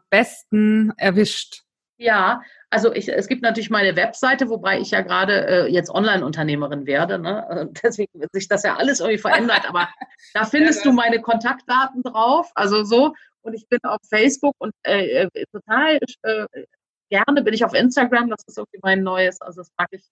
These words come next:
Speaker 2: irgendwie gerne, Instagram. Also das heißt, du findest mich, also findest einen Podcast von mir bei iTunes, Spotify und den üblichen Verdächtigen. Äh, du kannst mein Hörbuch bei Audible, äh,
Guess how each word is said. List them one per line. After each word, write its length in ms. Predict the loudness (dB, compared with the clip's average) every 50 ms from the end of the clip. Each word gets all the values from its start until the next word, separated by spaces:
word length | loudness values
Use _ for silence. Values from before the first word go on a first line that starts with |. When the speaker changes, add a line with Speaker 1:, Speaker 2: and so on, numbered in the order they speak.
| _ _
Speaker 2:
irgendwie 180 | -20 -20 -20 _ -14
gerne, 160 | -12 -12 -12 -14
Instagram. 440 | -18 _ _ -20 -14 -10 -8 -6 -4
Also 240 | -2 0 0 0 -2 -4 -10 -20 -16 _ -6
das 100 | -2 0
heißt, 240 | 2 2 2 2 -2
du 60 | -2 0
findest 380 | 0 0 0 0 -2 -4 _
mich, 240 | -4 -4 -2 0 0
also 160 | 0 0 0
findest 260 | 0 0 0 -2 -2 -6
einen 80 | -4
Podcast 520 | 0 0 -2 0 2 0 0 0 0 -4 -4
von 140 | -4 -4 -4
mir 340 | -2 0 0 2 2 0 -2 -8 _ _ _ _ _ _ _
bei 400 | 0 2 2 2 2 2 2 2
iTunes, 460 | 2 0 -2 -8 -14 _ -10 -10 -10 -4
Spotify 720 | _ 0 0 2 0 0 -2 -2 _ 0 2 4 4 2 2
und 160 | 0 -2 -4
den 80 | -6 -6
üblichen 360 | -8 -10 -10 -8 -10 -10 -10 _ _
Verdächtigen. 760 | -12 -6 -2 -2 -2 -2 -4 -8 -12 -12 -10 -12 -14 -14 -12
Äh, 200 | -8 -8 -8 -8
du 80 | -8 -10
kannst 240 | _ -10 -10 -10 -10 _
mein 140 | -8 -8 -4 -2
Hörbuch 440 | 0 0 0 0 _ -4 -6 -6 -4 -2
bei 140 | 0 2
Audible, 640 | 2 2 4 4 2 2 0 0 2 2 2 2 0
äh, 340 | 0 0 2 2 2 2 0